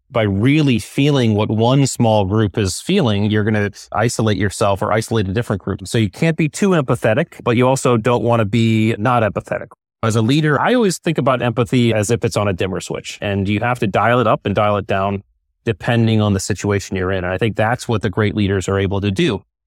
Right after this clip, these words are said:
They're, they're able to appropriately dial their empathy into the situation where it's most appropriate in the moment. Because if you need a lot, you dial it in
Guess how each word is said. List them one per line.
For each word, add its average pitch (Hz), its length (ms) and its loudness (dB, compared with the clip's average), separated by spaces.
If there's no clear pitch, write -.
They're, 107 280 2
they're 107 280 0
able 117 180 0
to 107 240 0
appropriately 120 840 -2
dial 107 380 2
their 104 140 2
empathy 101 440 -2
into 98 400 0
the 98 140 0
situation 92 640 -4
where 95 140 -2
it's 90 120 -8
most 104 280 0
appropriate 95 480 -2
in 92 140 -6
the 87 40 -2
moment. 87 380 -2
Because 98 260 -2
if 101 120 -2
you 101 80 0
need 117 180 2
a 117 60 2
lot, 110 280 2
you 107 100 0
dial 95 340 2
it 90 60 -2
in 87 220 -2